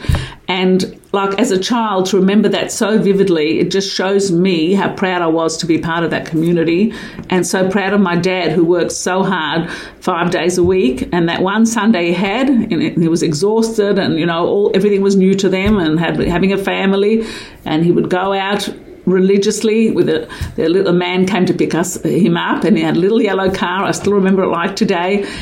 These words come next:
And off they went for hours. And then ev-, then every Sunday morning he'd take us to watch the building grow and expand. And, you know, hear the pipe. I could remember him clearly saying, even though I was very young when he died,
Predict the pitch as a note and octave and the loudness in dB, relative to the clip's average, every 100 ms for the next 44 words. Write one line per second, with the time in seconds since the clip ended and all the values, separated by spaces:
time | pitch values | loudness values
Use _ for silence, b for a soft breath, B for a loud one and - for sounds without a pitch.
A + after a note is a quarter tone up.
0 | B F3+ F#3+ F#3+ G#3 F#3 F#3 F#3 - E3 | B -2 -2 -2 -2 0 2 2 0 -2
1 | E3+ E3 D3+ - - D#3 E3+ F3 F#3+ F#3 | -2 0 0 0 -2 0 0 2 0 0
2 | F3+ F3 F3 F3+ G3 G3+ G3 F#3 F3+ F3+ | 2 0 0 0 0 0 0 0 0 0
3 | F#3 F#3 F3 - F3+ F3+ E3+ F#3 F3 E3+ | 2 2 2 0 -2 -2 -2 0 0 -2
4 | - D#3+ F3+ F3 E3+ E3 D3 - D#3+ E3+ | -4 0 2 2 2 0 -2 -2 -2 0
5 | F#3+ F3 E3+ - F3 E3+ F3 G3 G3 B | 0 0 -2 -6 -4 -4 0 0 -2 B
6 | B B - G3+ G3 A#3+ G3 F#3 F#3 G3 | B B -6 -2 0 0 0 2 2 2
7 | G#3+ G#3+ G3+ G3+ E3+ E3+ F#3 F#3 F#3+ F#3 | 4 2 0 -2 -2 0 2 4 4 4
8 | F3+ F3 - A#3 A3+ E3+ - D#3+ D3 E3 | 2 0 -2 2 2 0 0 -2 0 0
9 | F3 F3 D#3+ D#3 D3 E3+ E3 E3 D#3+ D3+ | 0 0 0 -2 0 0 0 -2 0 2
10 | D#3 E3 F3 E3 | 0 0 -2 -2